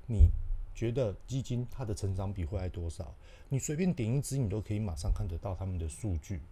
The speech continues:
它不是股票，它是基金。那如果说你今天不懂，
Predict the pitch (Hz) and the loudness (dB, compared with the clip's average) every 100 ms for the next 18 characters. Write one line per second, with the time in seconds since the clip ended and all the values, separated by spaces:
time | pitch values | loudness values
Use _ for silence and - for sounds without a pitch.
0 | - - 131 135 - 101 92 - 123 - | -14 -10 -6 -6 -6 -6 -4 -2 -4 -4
1 | 87 73 - 92 67 - - - - - | -6 -4 -2 -2 -4 -16 -20 -20 -14 -6
2 | 117 110 117 95 - 92 90 - 87 82 | -6 -4 -6 -6 -2 -2 -4 -6 -6 -8
3 | 95 - - - - 190 202 208 143 185 | -12 -16 -16 -16 -6 0 4 4 4 4
4 | 139 156 175 185 107 82 | 2 2 0 0 0 0